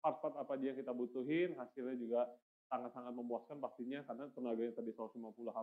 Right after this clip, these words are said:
P bisa jadi tiga ratus H P, itu pastinya kan udah kayak naik mobil yang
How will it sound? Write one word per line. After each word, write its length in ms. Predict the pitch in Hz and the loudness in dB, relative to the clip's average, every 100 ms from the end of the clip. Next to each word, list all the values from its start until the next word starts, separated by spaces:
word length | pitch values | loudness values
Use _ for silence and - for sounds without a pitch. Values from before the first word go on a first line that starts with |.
| - | -2
P 100 | 151 | -2
bisa 160 | 127 110 | -2 -2
jadi 140 | 110 107 | -6 -6
tiga 180 | 110 107 | -4 -2
ratus 220 | 107 120 110 | -2 -6 -8
H 60 | 107 | -6
P, 40 | 151 165 165 - _ _ | -2 -2 -4 -14 _ _
itu 120 | - 147 | 0 2
pastinya 380 | 147 - 120 131 | 2 0 -2 -2
kan 120 | 143 139 - _ - | -4 -6 -12 _ -2
udah 140 | 113 | 0
kayak 320 | 117 110 113 117 - _ _ _ _ _ | 2 0 0 -4 -8 _ _ _ _ _
naik 220 | 123 123 | 0 2
mobil 400 | 127 127 131 131 | 4 6 8 8
yang 160 | 131 | 6